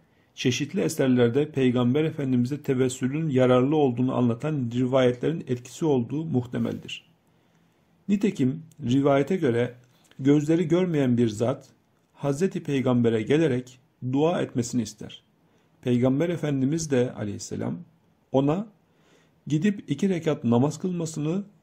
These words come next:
ve namazın ardından da Allah Resulü'nü vesile yaparak gözlerinin açılması için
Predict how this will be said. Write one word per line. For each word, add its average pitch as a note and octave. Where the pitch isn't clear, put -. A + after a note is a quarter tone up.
ve F3+
namazın D3+
ardından C#3
da A#2
Allah C#3+
Resulü'nü C#3
vesile C3+
yaparak C3+
gözlerinin C3
açılması B2
için D#3+